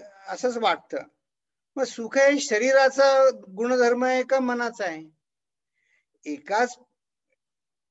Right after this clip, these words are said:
परिस्थितीमध्ये बघा, चार झाडं लावली, ती चारही वाढतात, मग ते चांगली वाढतात.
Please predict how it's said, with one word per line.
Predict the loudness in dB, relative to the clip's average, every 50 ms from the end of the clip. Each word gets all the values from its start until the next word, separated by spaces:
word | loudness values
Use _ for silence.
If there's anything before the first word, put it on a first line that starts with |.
| _
परिस्थितीमध्ये | -8 -6 -6 -6 -8 -10 -14 -16 -16 -16 -16 -14 -10 -10 -8 -6 -6 -6 -8 -8 -10 -14 -14 -14 -12 -14 -16 -18 _ _ _ _ _ _ _ _ _ _ _ _ _ _ _ _ _ _ _ _ _ _ -4
बघा, | 0 0 0
चार | 0 0 0 2 2 2 2
झाडं | 4 4 4 6 6
लावली, | 6 6 4 2
ती | -2 -6 -6
चारही | -4 -2 -2 -2 -2 -2 -2
वाढतात, | 0 0 0 -2 -4 -4 -6 -6 -6 -6 -8 -10
मग | -14 -12
ते | -10 -10 -12 -12 _ _ _ _ _ _ _ _ _ _ -20 -20 _ _ _ _ _ _ _ _ _ _ _ -20 -20 -20 _ _ _ _ _ _ _ -6
चांगली | -4 -2 0 0 -2 -2
वाढतात. | -2 -2 -4 -6 -6 -10 -16 -20 -20